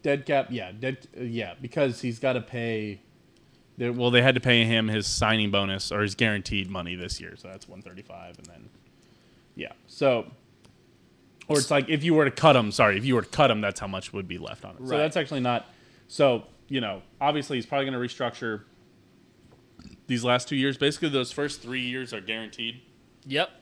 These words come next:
Speaker 2: And with cap hits of twenty-two million, thirty-three million, and forty-three and a half, with twenty twenty-six and twenty twenty-seven being seventy-four and a half million cap hit.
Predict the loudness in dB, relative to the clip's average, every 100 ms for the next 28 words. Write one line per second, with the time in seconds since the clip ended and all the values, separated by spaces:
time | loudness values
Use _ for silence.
0 | _ _ -20 -20 -20 -8 -6 0 2 4
1 | 2 -2 -4 -2 -2 2 2 2 2 0
2 | 0 6 8 8 4 0 0 0 0 -2
3 | -2 -2 0 0 -2 -2 -4 -8 -16 -14
4 | 4 4 6 4 2 0 -2 0 0 0
5 | -2 -4 -4 -2 -2 0 0 0 -2 -4
6 | -6 -2 4 6 4 2 -2 -2 2 6
7 | 6 6 6 6 6 4 -6 -2 2 4
8 | 4 4 0 -2 -2 2 2 2 -2 -2
9 | -4 -12